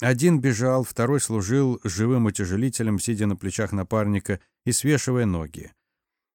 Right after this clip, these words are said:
Выносливость, сила, скорость и хрен его знает, что тренировалось таким образом. Тут за такие вопросы могло и прилететь от Караса. Но нагрузка явно была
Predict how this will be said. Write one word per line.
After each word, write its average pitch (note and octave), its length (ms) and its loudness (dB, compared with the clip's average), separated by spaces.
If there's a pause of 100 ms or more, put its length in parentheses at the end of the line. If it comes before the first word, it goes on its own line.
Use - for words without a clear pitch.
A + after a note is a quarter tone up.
(180)
Выносливость, D3+ 720 2
сила, D3 360 0
скорость C3 600 0
и A2 180 0
хрен D3+ 280 -2
его C#3 200 0
знает, G#2+ 460 0
что - 400 -4
тренировалось G2+ 800 -2
таким F#2+ 340 -4
образом. D#2 520 -10 (480)
Тут D3+ 180 2
за B2 100 0
такие A2+ 280 -2
вопросы A2 440 0
могло F#2 280 0
и G2+ 40 2
прилететь G#2+ 640 -2
от G#2+ 140 -4
Караса. A#2+ 640 -2 (400)
Но F3 200 2
нагрузка A#2+ 580 0
явно G2 320 0
была F#2+ 280 0